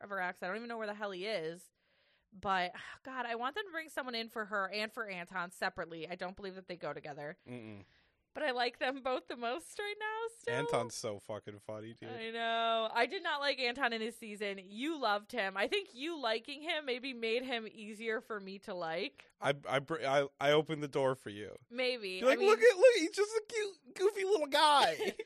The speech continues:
Speaker 1: <laughs> I mean, I still thought he was, like, very annoying in season five, but I just, like, I don't know. Maybe I just accept him more for his flaws this time around.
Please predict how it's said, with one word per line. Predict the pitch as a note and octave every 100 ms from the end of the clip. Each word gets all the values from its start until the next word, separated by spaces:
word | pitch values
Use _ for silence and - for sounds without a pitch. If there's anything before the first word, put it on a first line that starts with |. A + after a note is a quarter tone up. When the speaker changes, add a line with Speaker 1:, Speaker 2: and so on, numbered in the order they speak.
| -
Speaker 1:
<laughs> | - -
I | D4
mean, | D4+ D4+ D4+ C#4+ - -
I | B3+
still | C4+ D4+
thought | F4+ F4+
he |
was, | D#4
like, | C4+ G3+
very | F#3+ F#3+ G#3
annoying | G3 F3 F3+ F#3+
in | G3
season | - G3+ F#3+ G3
five, | F#3 D#3+ D#3+ F3 A3 B3+ - F3
but | A3 F3+ E3 D3+ _ _ _ _ _ _
I | A3+
just, | A#3+
like, | - A#3+
I | A3+
don't | A3+
know. | G3
Maybe | F#3 F#3+ G3
I | G3
just | G3 F#3+
accept | F#3 - F3+ -
him | G3 F3
more | E3+
for | F3 E3+
his | E3
flaws | - F3 D#3+ E3
this | E3
time | - E3
around. | D#3+ D#3